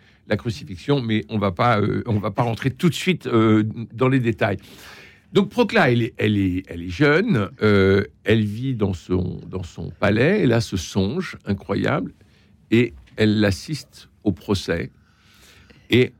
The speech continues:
elle voit son mari qui se lave les mains. D'ailleurs, c'est assez intéressant parce qu'on a le lavement des mains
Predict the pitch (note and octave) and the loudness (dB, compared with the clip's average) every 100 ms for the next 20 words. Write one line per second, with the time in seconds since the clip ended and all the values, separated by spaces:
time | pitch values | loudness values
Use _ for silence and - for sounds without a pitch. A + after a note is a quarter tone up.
0 | - G#2+ G#2 A2+ C3 A#2+ G2+ G2+ F#2 B2 | 0 2 2 2 0 0 0 0 0 -4
1 | C#3+ G#2 - G2 F2+ A2 C3 A#2 G2+ A#2+ | -6 -12 -8 0 2 4 2 2 0 2
2 | F3 - _ _ _ D3 F#3+ E3+ C#3+ D3+ | -2 -6 _ _ _ 0 0 0 -2 -2
3 | C3+ C3+ C#3 F3+ D#3 - B2+ A#2+ A2+ B2 | 0 0 0 -2 -4 -4 0 2 2 2
4 | F3 E3+ D#3 C3+ A#2 A#2+ D3 | 2 2 2 2 2 2 0